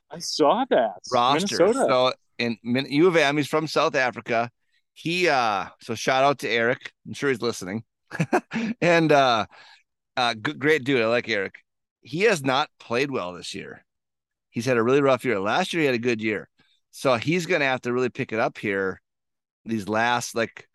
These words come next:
Speaker 2: I don't even know where his, what his FedEx Cup number is, but he might be outside the top one twenty-five this year. He, uh, he needs to get going in whatever events he does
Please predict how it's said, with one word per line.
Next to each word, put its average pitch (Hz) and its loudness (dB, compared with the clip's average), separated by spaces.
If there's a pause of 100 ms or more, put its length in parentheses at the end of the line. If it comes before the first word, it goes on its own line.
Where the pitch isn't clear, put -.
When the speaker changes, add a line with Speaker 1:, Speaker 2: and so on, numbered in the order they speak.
(800)
Speaker 2:
I 135 2
don't 180 4
even 123 0
know 120 0
where 120 0
his, 107 -4
what 117 -8
his 104 -8
FedEx 120 -2
Cup 117 -2
number 113 -4
is, 92 -8
but 101 -8 (180)
he 104 -6
might 147 -4
be 110 0
outside 101 -4
the 92 -8 (1300)
top 107 -2
one 107 -2
twenty-five 104 -2
this 110 -8
year. 95 -6 (640)
He, 135 0
uh, 113 2
he 113 -2
needs 143 -4
to 120 -6
get 117 -2
going 127 0
in 113 -4
whatever 113 0
events 110 -2
he 107 -8
does 98 -6